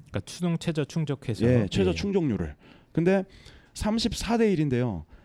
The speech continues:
Speaker 2: 학교 측에서 발표하기를 인문 원 같은 경우, 어,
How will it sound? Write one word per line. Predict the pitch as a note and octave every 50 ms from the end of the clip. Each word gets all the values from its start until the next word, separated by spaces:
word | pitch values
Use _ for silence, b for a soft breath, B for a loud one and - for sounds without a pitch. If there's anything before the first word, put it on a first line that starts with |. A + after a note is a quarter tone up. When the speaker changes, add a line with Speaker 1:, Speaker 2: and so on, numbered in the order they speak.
| b b
Speaker 2:
학교 | - G#3 - A#3+ A#3+
측에서 | - A#3 G#3 F3+ D#3+
발표하기를 | B2+ C3+ C3 - D3 C#3 C3+ B2 B2+ C#3 D3+ D#3+ D#3+ E3 _ _ -
인문 | C3 C#3+ F3 G3 G3+ G3 E3+
원 | B2+ C3 D3+ F#3+ F#3+
같은 | G3 F#3+ - - F#3 D#3
경우, | C#3+ C#3 D3 E3 F#3+ G3+ - b b b b b b b b b b b b b _ -
어, | G#2+ A2 G#2+ A2 G#2+ G#2 G2+ G2+ G2 F#2+ F2+ F2 C#2